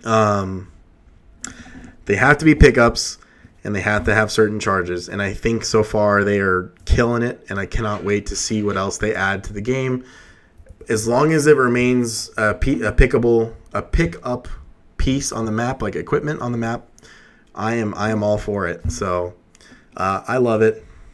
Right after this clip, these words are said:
That's Halo Infinite. That's the technical preview, everyone. Um, I, I loved it so much. I think the graphics need to be fine-tuned a little bit. You know, I, I think on the Series S console I have,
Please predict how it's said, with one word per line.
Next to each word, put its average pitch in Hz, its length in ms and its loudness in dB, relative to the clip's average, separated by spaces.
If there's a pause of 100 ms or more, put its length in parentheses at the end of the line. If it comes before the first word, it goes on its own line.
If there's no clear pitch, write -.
(460)
That's 110 240 4
Halo 117 340 6
Infinite. 104 440 -2
That's 127 220 2
the 123 100 0
technical 120 440 0
preview, 104 360 0
everyone. 104 460 -2 (520)
Um, 107 800 2 (760)
I, 113 160 2
I 113 160 0
loved 113 280 4
it 107 120 0
so 127 120 -2
much. 120 320 2
I 113 60 8
think 117 180 0
the 107 80 0
graphics 107 420 4
need 110 160 0
to 104 60 -2
be 104 140 0
fine-tuned 107 580 0
a 107 40 2
little 110 180 4
bit. 113 280 4
You 107 60 -2
know, 107 260 0
I, 98 260 0
I 98 80 -4
think 113 200 -2
on 107 80 -2
the 98 80 -4
Series 107 540 0 (120)
S 107 240 0
console 110 360 -4
I 107 100 2
have, 104 380 -2